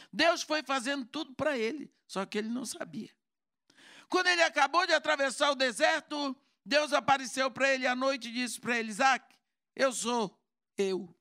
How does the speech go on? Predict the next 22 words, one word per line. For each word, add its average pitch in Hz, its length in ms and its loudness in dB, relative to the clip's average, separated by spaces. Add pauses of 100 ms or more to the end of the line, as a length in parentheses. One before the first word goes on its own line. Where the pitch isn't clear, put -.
(100)
sou 175 420 -2 (200)
o 180 100 -4
Senhor. 165 420 -6 (1160)
O 359 100 2
Deus 311 360 4
de 277 80 -4
Abraão, 302 420 2
teu 294 160 2
pai. 220 400 0 (1600)
Não 302 260 4
temas, 359 640 2
porque 285 360 -6
eu 262 60 -2
estou 220 260 -6
contigo. 175 540 -8 (640)
Abençoar-te-ei, 247 1200 0 (220)
multiplicarei 269 840 2
a 247 80 -2
tua 330 240 0
descendência 269 1080 0 (840)
por 392 360 6
amor 320 680 8